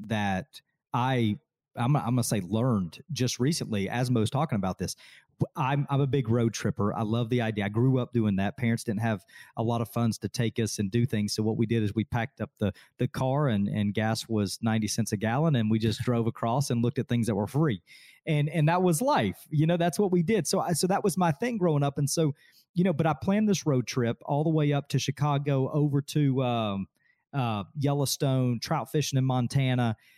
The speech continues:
you know, all these things. And just the hotel rooms, guys, I'm not even talking about anything fancy. I'm talking about just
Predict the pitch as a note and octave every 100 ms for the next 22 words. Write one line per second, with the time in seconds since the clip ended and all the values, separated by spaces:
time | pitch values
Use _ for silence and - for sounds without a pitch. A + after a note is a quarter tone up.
0 | _ D#3+ D#3+ E3+ E3+ E3 D3+ G#3 F3+ -
1 | - G3 C3+ - C3+ A#3+ C4+ - C#4 F#3
2 | G#3 A#3+ - F#3+ D#3+ B2+ G2+ - A#2 A2+
3 | F#3 G3+ E3 C#3+ D3+ C#3 B2 A2+ G2+ -
4 | G2+ F#2+ - G#2 A#2+ C#3+ B2 G#2+ G#2